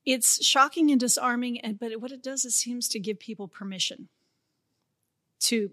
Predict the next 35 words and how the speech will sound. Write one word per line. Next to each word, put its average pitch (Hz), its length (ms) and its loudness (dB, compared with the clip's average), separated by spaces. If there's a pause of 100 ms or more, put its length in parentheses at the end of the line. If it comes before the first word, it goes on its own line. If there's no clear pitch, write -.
(220)
be 226 240 -6
okay 220 680 -8
with 196 520 -10 (120)
the 208 120 -4
weird, 214 260 -6
uncomfortable 196 560 -12
things. - 600 -8 (680)
Like, 196 180 -8
"Wow, 233 240 4
I 240 60 2
might 220 160 -2
have 214 160 -6
diarrhea. 208 540 -8
Oh, 269 240 -2
yeah, 240 220 -6
I 233 100 -6
just, 226 340 -2
I, 190 200 -8 (180)
you 240 180 -6
know, 220 80 -6
I 220 120 -8
made 233 160 -4
a 233 40 -4
mistake 214 480 -4
here. 196 220 -8
I 185 80 -10
made 190 160 -12
a 190 40 -12
mistake 190 360 -10
there." - 120 -18
It's 226 140 -12
like, 214 160 -14
it's - 140 -10
okay 226 400 -14
to, 202 180 -8